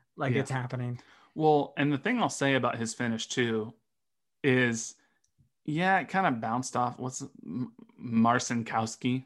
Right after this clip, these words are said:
Speaker 2: I don't even remember what
Speaker 1: I don't
Speaker 2: his
Speaker 1: know.
Speaker 2: name is. Kinda bounced off him a little bit. But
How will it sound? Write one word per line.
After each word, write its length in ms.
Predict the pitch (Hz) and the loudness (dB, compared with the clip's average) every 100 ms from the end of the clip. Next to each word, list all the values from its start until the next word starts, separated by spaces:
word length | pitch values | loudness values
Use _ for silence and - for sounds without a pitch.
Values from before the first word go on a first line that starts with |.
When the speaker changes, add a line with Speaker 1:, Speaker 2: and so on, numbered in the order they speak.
| - | -10
Speaker 2:
I 40 | |
don't 120 | 123 107 | -10 -8
even 160 | 110 | -8
remember 460 | 107 110 110 107 - - | -6 -6 -6 -8 -10 -14
what 200 | 127 113 | -8 -6
Speaker 1:
I 40 | |
don't 80 | 117 | -4
Speaker 2:
his 100 | 113 | -4
Speaker 1:
know. 60 | 117 | -2
Speaker 2:
name 200 | 110 113 | 0 0
is. 160 | 113 - - - - _ - | -2 -8 -20 -20 -20 _ -4
Kinda 180 | 190 139 | 0 0
bounced 360 | 113 123 - | 2 2 4
off 180 | 120 120 | 4 4
him 120 | 127 | 0
a 40 | 113 | 0
little 200 | 123 135 | -2 0
bit. 180 | 151 - _ _ _ - 151 | 0 -2 _ _ _ -20 0
But 460 | 247 269 196 - | 4 4 2 -4